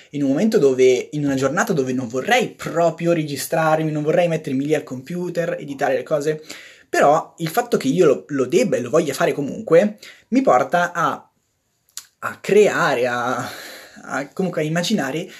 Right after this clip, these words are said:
delle modalità di creazione di un contenuto molto più facili per le mie, eh, tempistiche, per appunto le mie giornate no. È per questo che mi basta tirare sul telefono e registrare.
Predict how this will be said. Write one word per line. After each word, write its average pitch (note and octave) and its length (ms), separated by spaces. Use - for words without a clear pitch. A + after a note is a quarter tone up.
delle G3 200
modalità G3 440
di C3+ 140
creazione F3+ 640
di B2+ 60
un D3+ 60
contenuto F3 640
molto G#3 320
più B3+ 140
facili F#3+ 540
per C3+ 240
le D3+ 120
mie, C3 520
eh, A2 580
tempistiche, F#3 800
per C3 240
appunto C3+ 520
le C#3 180
mie C#3+ 160
giornate B2+ 400
no. - 180
È A3 60
per C4+ 100
questo A3 220
che C#3 60
mi D3 120
basta B2+ 360
tirare F#3 340
sul B2+ 180
telefono D3+ 540
e F3+ 160
registrare. B2+ 680